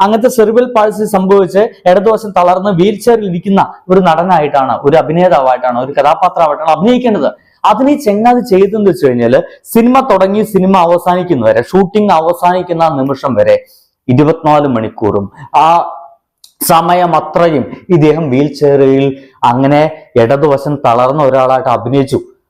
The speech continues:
അവസാനം ഒപ്പമുള്ള ക്രൂവിന് ഇദ്ദേഹത്തിന് ഭക്ഷണം വാരി കൊടുക്കേണ്ടി വന്നു. മു-, മുകൾ നിലയിലേക്കൊക്കെ അഭിനയത്തിന് വേണ്ടിയിട്ട് ഇദ്ദേഹത്തെ കൊണ്ടുപോകണമെങ്കിൽ വീൽ ചെയറോട് കൂടി പൊന്തിച്ചു കൊണ്ടുപോകേണ്ടി വന്നു. ഇങ്ങനെ തന്റെ കഥാപാത്രത്തിന് വേണ്ടി ശരീരം കൊണ്ട് മാത്രമല്ല, മനസ്സുകൊണ്ട് മാത്രമല്ല, ചിന്തകൾ കൊണ്ട് പോലും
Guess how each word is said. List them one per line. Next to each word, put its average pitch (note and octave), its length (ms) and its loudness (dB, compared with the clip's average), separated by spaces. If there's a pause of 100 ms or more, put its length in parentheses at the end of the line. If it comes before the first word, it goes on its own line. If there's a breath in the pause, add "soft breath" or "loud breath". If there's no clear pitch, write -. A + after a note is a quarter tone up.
(120)
അവസാനം G3 560 0
ഒപ്പമുള്ള A3+ 440 0
ക്രൂവിന് G#3 500 2
ഇദ്ദേഹത്തിന് G#3 320 2
ഭക്ഷണം G3+ 500 0
വാരി F#3 180 2
കൊടുക്കേണ്ടി C3+ 460 -4
വന്നു. G2+ 280 -14 (320)
മു-, E3+ 380 2
മുകൾ F#3+ 200 2
നിലയിലേക്കൊക്കെ A#3 540 0
അഭിനയത്തിന് G#3 520 0
വേണ്ടിയിട്ട് G#3 280 0
ഇദ്ദേഹത്തെ G3 300 2
കൊണ്ടുപോകണമെങ്കിൽ F#3 800 0 (240 soft breath)
വീൽ G#3+ 300 4 (100)
ചെയറോട് C4 360 2
കൂടി A#3+ 380 0
പൊന്തിച്ചു A3 440 -2
കൊണ്ടുപോകേണ്ടി F3+ 380 2
വന്നു. G2 180 -4 (640)
ഇങ്ങനെ C4+ 800 2 (300)
തന്റെ C4 560 2
കഥാപാത്രത്തിന് A#3 760 2
വേണ്ടി G3 480 2
ശരീരം G#3 400 0
കൊണ്ട് G#3+ 160 0
മാത്രമല്ല, F3 640 0
മനസ്സുകൊണ്ട് G3+ 640 0
മാത്രമല്ല, F3+ 400 0
ചിന്തകൾ B3 680 2
കൊണ്ട് G#3+ 380 0
പോലും D3 500 0